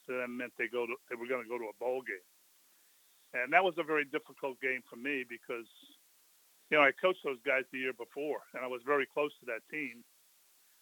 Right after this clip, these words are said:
And we had a very good season. And, um, and against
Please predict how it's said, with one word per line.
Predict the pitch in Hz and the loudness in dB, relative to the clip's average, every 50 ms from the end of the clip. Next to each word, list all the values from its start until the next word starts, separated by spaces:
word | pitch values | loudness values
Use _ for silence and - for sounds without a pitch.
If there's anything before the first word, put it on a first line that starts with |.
| _ _ _ - | _ _ _ -10
And | 127 127 127 123 | -6 -6 -6 -4
we | 131 135 120 | -4 -2 2
had | 139 139 | 2 0
a | 131 | 2
very | 123 139 139 135 131 | 2 0 0 0 0
good | 120 127 123 - - | -2 -4 -6 -6 -8
season. | - 147 143 135 123 123 117 117 - _ - - | -4 -4 -4 -4 -4 -10 -16 -18 -18 _ -20 -18
And, | - 117 117 120 117 117 117 | -14 -12 -10 -10 -10 -8 -6
um, | 117 113 113 110 107 104 _ _ _ _ _ _ _ _ _ _ _ _ _ _ _ _ _ _ _ _ _ _ _ _ | -4 -4 -4 -4 -8 -12 _ _ _ _ _ _ _ _ _ _ _ _ _ _ _ _ _ _ _ _ _ _ _ _
and | - 135 131 | -4 0 2
against | 139 139 135 147 143 131 - | 2 6 8 8 8 8 6